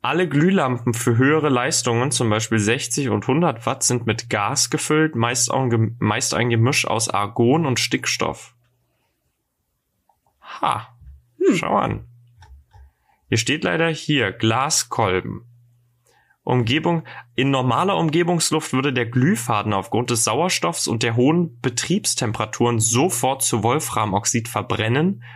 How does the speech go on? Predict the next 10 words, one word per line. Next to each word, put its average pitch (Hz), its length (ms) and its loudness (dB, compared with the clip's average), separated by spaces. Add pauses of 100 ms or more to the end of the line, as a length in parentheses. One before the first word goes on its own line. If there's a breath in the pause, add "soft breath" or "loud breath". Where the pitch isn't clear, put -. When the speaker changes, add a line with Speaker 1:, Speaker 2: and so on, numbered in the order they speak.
(100)
Speaker 1:
weshalb 117 460 -2
er 151 120 0
durch 135 220 -2
den 104 160 -2
Glaskolben 107 800 0
von 110 180 0
der 110 140 2
Umgebungsluft 135 960 2
abgeschirmt 110 640 -2
wird. 80 180 -6